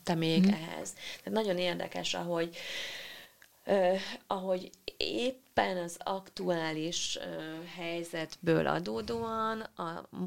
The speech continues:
Speaker 1: tudjuk azt mondani a fiatalra, hogy ugyan már, és rálegyinteni, hogy, „Ah, tanuljál még, édesem.” Tehát, hogy
Speaker 2: Mit
Speaker 1: sok
Speaker 2: tudhatsz te?
Speaker 1: Mit
Speaker 2: Igen.
Speaker 1: tudhatsz te? Azért még, ö, jó pár,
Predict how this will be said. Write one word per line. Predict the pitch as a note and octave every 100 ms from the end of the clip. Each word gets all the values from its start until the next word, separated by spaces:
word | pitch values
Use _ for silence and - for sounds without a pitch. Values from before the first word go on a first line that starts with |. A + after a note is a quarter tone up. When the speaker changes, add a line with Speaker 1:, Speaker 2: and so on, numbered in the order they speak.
| F3
Speaker 1:
tudjuk | G#3 E3+ F3+
azt | - E3+ -
mondani | D#3+ D#3+ D#3
a | D#3
fiatalra, | - E3 D#3+ - E3 -
hogy | C#3+
ugyan | - F3+ A3+ A#3
már, | A3+ A3
és | D#3+ -
rálegyinteni, | F3+ F3 F#3+ G3+ G#3+ G#3+ A3 G#3+
hogy, | F3+ E3 -
„Ah, | F#3+ G3 E3+ -
tanuljál | E3+ E3+ F3 E3 D#3+
még, | D#3
édesem.” | - - - - D#3
Tehát, | F3 F3+ - -
hogy | -
Speaker 2:
Mit | F3+
Speaker 1:
sok | - F#3+
Speaker 2:
tudhatsz | F#3+ F#3+ -
te? | F#3+ F#3 -
Speaker 1:
Mit | F3 G3
Speaker 2:
Igen. | F3 F#3
Speaker 1:
tudhatsz | F3+ F3+ F3
te? | G3 E3
Azért | E3 E3+ D#3+
még, | D#3+ D#3
ö, | E3 E3 D#3+ D#3+ D#3+ - - _ _ - - -
jó | F3 F3+
pár, | F3+ E3+ E3+